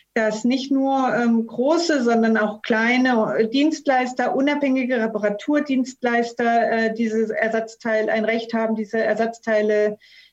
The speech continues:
anzufordern und die Anleitungen einzusehen und dass es einfach und gut möglich ist. Also darum geht's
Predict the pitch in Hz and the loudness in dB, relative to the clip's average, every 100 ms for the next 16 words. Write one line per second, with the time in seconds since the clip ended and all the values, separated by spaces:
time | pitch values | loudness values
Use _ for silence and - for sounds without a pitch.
0 | _ 240 254 294 277 - 254 240 240 233 | _ -2 0 0 -4 -2 0 2 2 2
1 | 233 214 220 226 214 214 226 202 202 202 | 2 0 -2 -2 -2 2 2 2 0 -2
2 | 202 202 226 294 - 254 233 240 233 233 | -2 -2 -2 -2 -6 -6 -2 0 2 0
3 | - - 180 180 208 226 226 233 - _ | -6 -18 -18 -12 -2 -2 0 -4 -8 _
4 | _ _ _ _ - 240 302 370 - 277 | _ _ _ _ -4 0 2 0 0 -2
5 | 226 - - 226 220 - 302 - - - | -2 -6 -2 -2 -2 0 0 0 -6 -12
6 | _ _ - 247 302 302 185 - 175 165 | _ _ -6 0 2 2 0 -2 -6 -4
7 | - 220 226 240 247 277 269 247 233 240 | -4 -2 -2 -2 -2 0 -2 -2 0 0
8 | 240 - - | -4 -14 -20